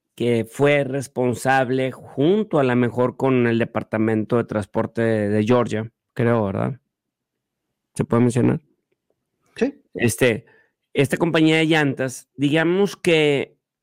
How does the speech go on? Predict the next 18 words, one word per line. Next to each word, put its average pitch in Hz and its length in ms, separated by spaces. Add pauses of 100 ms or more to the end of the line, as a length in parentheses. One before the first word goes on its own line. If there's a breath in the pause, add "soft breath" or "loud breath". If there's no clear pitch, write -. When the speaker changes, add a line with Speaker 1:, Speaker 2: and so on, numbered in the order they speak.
(280)
Speaker 1:
hay 156 120
un 196 100
momento 175 400
en 160 100
que 160 100
dice, 139 200
"¿Sabes 147 360
qué? 180 380 (460)
Abogados, 160 920
eh, - 140
familias 160 580
de 127 400
las 117 180
víctimas, 170 640 (720)
les 135 220
damos 139 340
este 147 200
arreglo", 101 380